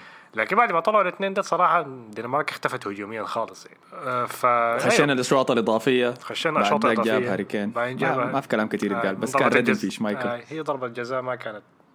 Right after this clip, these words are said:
Speaker 1: ضربة جزاء صراحة، لكن إنجلترا استحقت
Speaker 2: ما
Speaker 1: overall يعني.
Speaker 2: آه،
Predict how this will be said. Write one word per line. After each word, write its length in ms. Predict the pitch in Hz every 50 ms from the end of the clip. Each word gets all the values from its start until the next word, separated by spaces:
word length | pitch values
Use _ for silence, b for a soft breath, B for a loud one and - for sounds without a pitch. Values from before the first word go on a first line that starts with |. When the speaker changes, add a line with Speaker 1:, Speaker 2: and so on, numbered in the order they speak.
| _ -
Speaker 1:
ضربة 240 | 120 110 104 107 107
جزاء 340 | 101 - 104 101 117 113
صراحة، 400 | 98 101 101 110 113 110 113 113 - 113 113 107 98
لكن 300 | 95 98 98 - 98 98 98 98 - _ _ _ _ _ _ _ _ _ _ - 160
إنجلترا 320 | 170 185 214 214 - 170
استحقت 440 | 135 - - 131 147 - - 117 - - - _ _ -
Speaker 2:
ما 160 | 180 151 101
Speaker 1:
overall 360 | 107 113 131 127 117 107 92
يعني. 120 | 87 87 85 85 B B B B B B B B B _ _ _ _ _ _ _ _ _ _ -
Speaker 2:
آه، 140 | 123 131